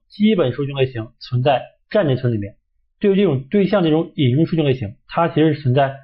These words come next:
对位内存里面的。然后呢，虽然这两个对象长得一样，但是在对位内存里面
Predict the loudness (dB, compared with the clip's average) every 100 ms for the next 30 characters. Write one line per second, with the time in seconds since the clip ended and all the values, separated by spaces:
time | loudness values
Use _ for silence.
0 | _ _ _ -8 0 2 2 0 -2 -4
1 | -4 -10 -20 _ _ _ -2 0 2 2
2 | -2 -12 -20 -8 0 2 2 2 2 0
3 | 0 -2 -2 -4 0 0 2 0 -4 _
4 | -2 0 -2 -4 -10 _ -4 -2 0 0
5 | 2 2 0 0